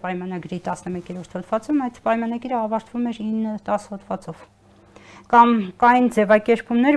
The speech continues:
որոնք, ը, խնդրահարույց էին Սահմանադրության տեսանկյունից, Սահմանադրականության տեսանկյունից, և, ը, ը, դրա համար անհրաժեշտ էր կառավարության ներկայացուցչի բացատրությունները, որպեսզի մենք, ը, այդ, ը, բացատրությունները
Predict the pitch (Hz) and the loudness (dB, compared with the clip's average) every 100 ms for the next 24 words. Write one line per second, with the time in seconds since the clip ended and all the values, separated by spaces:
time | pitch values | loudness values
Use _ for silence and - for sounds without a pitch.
0 | 240 214 214 - 226 220 208 240 240 240 | 2 0 -2 0 4 6 4 0 2 4
1 | 240 240 226 185 185 190 185 185 175 185 | 6 4 0 -2 -2 -4 -4 -6 -8 -8
2 | - 196 180 - 196 180 180 196 190 185 | -6 -6 -6 -8 -6 -6 -4 -6 -8 -6
3 | 190 240 - 190 190 180 190 175 180 175 | -8 -8 -6 -6 -6 -6 -6 -6 -8 -6
4 | 185 180 175 180 175 202 240 320 - - | -8 -8 -10 -8 -8 -6 -4 -4 -8 -20
5 | - - - 214 220 220 214 214 214 208 | -20 -20 -4 2 2 2 2 4 4 0
6 | 180 202 214 208 196 214 220 220 220 208 | -4 0 4 4 4 4 4 2 0 0
7 | 190 190 185 208 190 - 185 185 185 180 | -2 -4 -6 -8 -8 -6 -4 -2 -4 -6
8 | 202 196 185 170 196 185 202 190 208 180 | -6 -6 -6 -6 -6 -6 -8 -8 -6 -4
9 | 180 - 190 196 - 190 185 180 190 262 | -4 -6 -8 -10 -8 -6 -4 -4 -4 -6
10 | 349 - 190 190 196 202 220 214 - 202 | -8 -12 -4 -4 -4 -6 -2 -2 -4 -6
11 | 196 175 - 196 185 175 - 180 180 - | -6 -6 -4 -2 -2 -4 -4 -6 -6 -10
12 | 196 190 165 196 202 196 196 208 208 208 | -8 -8 -4 -2 -2 -6 -8 -6 -4 -4